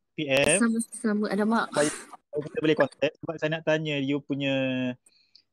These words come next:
Speaker 1: career growth lima tahun. Sebab macam mana, uh, good, a good path, uh, growth Cik Puan ni bagus saya nampak. So, nanti kita boleh sembang, jemput.
Speaker 2: Boleh, insyaAllah Allah jemput tu kena fikir baik kali. Nanti kita sembang belakang. <laughs>
Speaker 1: Ya,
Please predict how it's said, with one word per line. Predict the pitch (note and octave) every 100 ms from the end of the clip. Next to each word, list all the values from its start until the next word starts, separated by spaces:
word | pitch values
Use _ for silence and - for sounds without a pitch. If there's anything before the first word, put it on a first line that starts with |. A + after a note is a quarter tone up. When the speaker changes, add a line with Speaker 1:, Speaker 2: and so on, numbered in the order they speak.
| -
Speaker 1:
career | C#3+ D3+ D#3
growth | C#3+ B2 - -
lima | C3 C#3
tahun. | C3+ A#2+ A2 A#2 B2+
Sebab | - B2+ C3+
macam | B2+ D3+
mana, | C#3+ - C#3
uh, | B2+
good, | C3 E3+ _ D3
a |
good | C3+ F3+ -
path, | D#3 - _ C3+
uh, | C3 A#2+ -
growth | C#3 F3 -
Cik | D#3+
Puan | D#3+ E3+
ni |
bagus | D#3+ C3 A2 -
saya | A#2+
nampak. | A#2 - - _
So, | - C3+ C3+ C3
nanti | C3+ C#3 D3+
kita | C#3
boleh | C3 C3
sembang, | C3+ B2 A#2+
jemput. | B2 C3 A#2 _ _ _ _ _ _ _ _ _ _
Speaker 2:
Boleh, | F#3+ A3 A#3+ C4 B3
insyaAllah | B3 A#3+ G3
Allah | A3+ A3
jemput | G#3+ A3+ A#3 B3+
tu |
kena | B3+ A#3
fikir | G#3 G#3
baik | F#3+ F#3+
kali. | F#3 F3+
Nanti | F#3+ -
kita | A3 A3+
sembang | A#3+ G3+ F#3
belakang. | F3 D#3+ D#3+ G3
<laughs> | - - - - - - - - B3 - A3 -
Speaker 1:
Ya, | C#3+